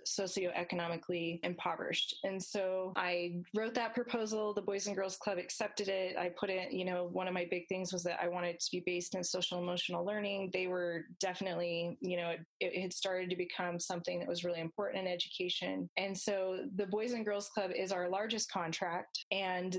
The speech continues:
they provide, through that contract, we provide services at four of their sites. And then our other two sites, Mount Rose Elementary, I manage that garden and was teaching out of it twice a week when kids were there. And Farmily, we just do that as a service to that school,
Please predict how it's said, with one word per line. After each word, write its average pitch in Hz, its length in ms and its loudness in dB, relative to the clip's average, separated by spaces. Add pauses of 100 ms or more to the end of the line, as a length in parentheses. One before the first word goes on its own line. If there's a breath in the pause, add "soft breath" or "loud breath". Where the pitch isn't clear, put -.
they 190 380 0
provide, 175 640 2 (160)
through 233 140 2
that 185 200 0
contract, 190 460 0
we 190 120 0
provide 175 380 0
services 175 520 0
at 175 200 -2
four 180 180 0
of 175 80 0
their 170 160 0
sites. - 760 -2
And 196 160 0
then 190 160 0
our 180 180 0
other 247 280 0
two 214 200 0
sites, 190 220 0 (400)
Mount 208 220 0
Rose 214 180 2
Elementary, 202 800 0
I 180 280 2
manage 196 320 0
that 180 200 0
garden 175 360 0
and 175 140 2
was 185 180 0
teaching 196 340 0
out 170 120 2
of 170 60 0
it 175 100 -6
twice 180 300 0
a 202 40 2
week 185 180 0
when 185 140 0
kids 180 260 0
were 180 160 2
there. 175 340 0
And 180 280 0
Farmily, 208 420 2
we 202 80 2
just 190 240 0
do 190 120 2
that 175 280 0
as 175 200 0
a 170 100 0
service 180 500 0
to 202 60 -4
that 180 200 0
school, 208 500 0